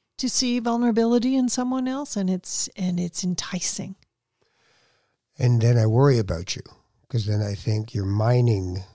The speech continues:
Speaker 2: the most sacred part of who you are for people. And I would hate to see people misuse that.
Speaker 1: I know. Uh, uh, say yes until it breaks you is kind of the way I'm going at this,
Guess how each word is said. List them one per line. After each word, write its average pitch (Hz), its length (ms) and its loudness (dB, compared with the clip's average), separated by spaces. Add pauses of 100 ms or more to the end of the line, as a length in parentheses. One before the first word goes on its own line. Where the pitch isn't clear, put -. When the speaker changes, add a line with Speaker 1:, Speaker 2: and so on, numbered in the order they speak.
(140)
Speaker 2:
the 104 100 -6
most - 480 -8 (1400)
sacred 127 440 0
part 135 220 2
of 107 100 0
who 104 100 0
you 101 220 0
are 107 400 -2
for - 200 -8
people. - 500 -8 (1000)
And 95 560 -2 (920)
I 123 120 -4
would 117 220 -2
hate 120 240 2
to 110 80 -4
see - 180 -2
people 113 320 -4
misuse 107 500 -4
that. - 300 -20 (1400)
Speaker 1:
I 190 120 -2
know. 220 360 -4 (240)
Uh, 196 220 -2
uh, 190 120 -2
say 233 300 -2
yes 226 380 0
until 202 260 -2
it 190 140 -6
breaks 175 340 -4
you 208 120 -10 (540)
is 208 140 -8
kind 190 240 -2
of 175 80 -2
the - 100 -10
way 185 180 0
I'm 175 140 0
going 175 320 -2
at 185 120 -8
this, - 360 -14